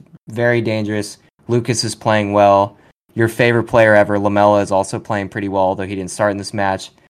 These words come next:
But, uh, you know, it's starting to click, 'cause at the same time,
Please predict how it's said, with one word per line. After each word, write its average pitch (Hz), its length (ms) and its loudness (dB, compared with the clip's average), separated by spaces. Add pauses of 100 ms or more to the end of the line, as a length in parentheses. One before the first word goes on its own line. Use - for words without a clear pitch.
(260)
But, 113 200 4
uh, 110 340 4 (160)
you 160 140 0
know, 131 140 2
it's 139 140 0
starting 165 400 0
to 139 40 -4
click, 151 560 -6
'cause 147 200 -4
at 151 160 0
the 143 60 -8
same 165 280 -8
time, 147 460 -4